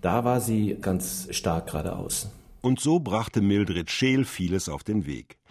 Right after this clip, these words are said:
Speaker 2: Sie richtete einen Härtefonds für Krebskranke in sozialer Not ein, förderte die Früherkennung sowie die Einrichtung der ersten Tumorzentren und der ersten Palliativstation. Aber vor allem wollte sie das öffentliche Schweigen brechen.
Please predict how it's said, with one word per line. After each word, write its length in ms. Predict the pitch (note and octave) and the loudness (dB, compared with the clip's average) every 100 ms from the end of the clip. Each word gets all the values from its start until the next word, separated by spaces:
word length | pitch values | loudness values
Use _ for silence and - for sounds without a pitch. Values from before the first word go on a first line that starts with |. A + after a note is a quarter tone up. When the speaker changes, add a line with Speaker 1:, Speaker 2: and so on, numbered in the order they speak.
| - - | -14 -12
Speaker 2:
Sie 200 | - A#2 | -4 2
richtete 440 | A#2+ C#3 - C#3+ - | 4 4 2 0 0
einen 240 | F2 E2+ | 0 0
Härtefonds 600 | D#2+ G2+ A#2 - G#2+ G#2+ | 0 -2 -2 -2 0 0
für 120 | - F2+ | 0 -6
Krebskranke 760 | - A#2+ - - B2 B2+ C3 | 0 -2 -2 -6 -2 0 0
in 80 | G#2+ | 0
sozialer 480 | G2+ - G2+ F#2+ F#2+ | 0 0 0 2 2
Not 360 | G#2 C3 - | 2 2 -2
ein, 260 | D3 D3+ D3+ - - - | 0 2 2 -2 -20 -20
förderte 680 | - - A#2+ C#3+ C#3 C3+ A2+ | -14 -2 2 2 2 0 0
die 160 | F2+ | -2
Früherkennung 800 | E2+ - C3+ D#3+ D3 - D#3 D#3+ - - - | -6 0 2 2 2 0 2 2 0 -10 -8
sowie 360 | G#2+ A#2 A#2+ | 0 2 2
die 200 | B2 A#2+ | 0 -2
Einrichtung 640 | G#2+ A#2 C#3+ C#3+ B2+ D3+ D3+ | 2 2 4 2 -2 0 2
der 180 | C3+ - | 0 -2
ersten 380 | F#2 F#2 - - | -2 -2 -6 -4
Tumorzentren 840 | C#3 C#3+ C#3 C3+ C3 C3 D3 C#3+ - - | 0 2 2 2 2 2 2 -2 -2 0
und 180 | C3 C3+ | 2 4
der 180 | D3+ - | 2 0
ersten 440 | F2+ - - A2 | -2 -2 -2 -2
Palliativstation. 1160 | E2+ E2+ G2+ G#2 B2+ A2 - D2 - B1+ G#1+ A1+ _ _ _ _ | -2 0 -2 -2 -4 -4 -4 -8 -8 -12 -12 -16 _ _ _ _
Aber 220 | D#2 E2 | -10 -10
vor 280 | - - A2 | -6 -4 2
allem 300 | B2+ C#3+ D3 - - | 4 4 2 -6 0
wollte 220 | A2 G#2+ | 2 2
sie 160 | G#2 G2+ | 0 2
das 240 | G2 - | 0 0
öffentliche 500 | A#2+ - A2+ A2+ B2 | -4 -4 -4 -4 -4
Schweigen 520 | G#2+ G#2+ A#2 G2+ C#2+ | -4 -2 0 -2 -4
brechen. 320 | B1+ A#1 - | -8 -10 -12